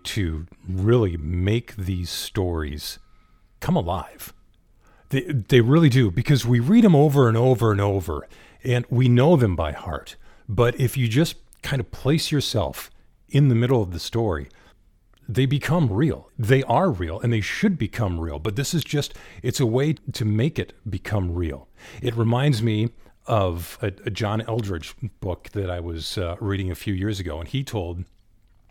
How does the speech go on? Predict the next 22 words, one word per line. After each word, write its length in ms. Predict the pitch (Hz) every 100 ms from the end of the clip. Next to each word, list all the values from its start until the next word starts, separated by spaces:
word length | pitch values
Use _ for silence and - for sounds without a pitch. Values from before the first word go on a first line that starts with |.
| -
the 120 | 113
story 420 | - 113 101 98
of 200 | 101 87
right 240 | 92 92 90
after 460 | 85 87 - 78 - -
Christ 320 | - 87 -
was 140 | 92 -
crucified 760 | 156 - 95 - 76 78 - - - -
and 120 | 92
his 100 | 92
apostles 640 | - 104 95 - 82 - -
went 300 | 98 92 82
out 280 | 80 80 - _ _
to 120 | -
do 140 | 95 90
some 180 | - 85
fishing. 340 | 110 95 85
It's 160 | 76 -
when 120 | 82
they 80 | 82
saw 340 | - 98 95
him 360 | 87 92 78